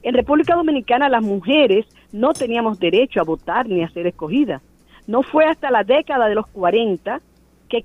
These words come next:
se quitó esa costumbre, que se desmontó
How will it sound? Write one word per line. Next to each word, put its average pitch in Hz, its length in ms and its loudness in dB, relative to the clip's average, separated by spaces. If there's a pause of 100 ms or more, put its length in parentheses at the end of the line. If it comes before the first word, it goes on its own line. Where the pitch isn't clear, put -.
(160)
se 254 100 -2
quitó 254 440 -8
esa 330 240 -4
costumbre, 143 580 -10 (300)
que 269 120 0
se 262 160 2
desmontó 220 920 -2